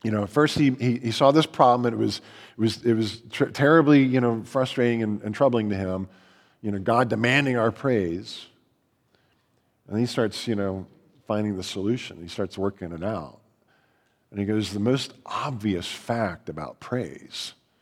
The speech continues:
whether of God or anything, strangely escaped me," you know, when I was all vexed about this.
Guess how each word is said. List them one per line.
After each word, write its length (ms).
whether 300
of 140
God 400
or 220
anything, 640
strangely 840
escaped 680
me," 160
you 120
know, 160
when 140
I 80
was 180
all 160
vexed 600
about 300
this. 200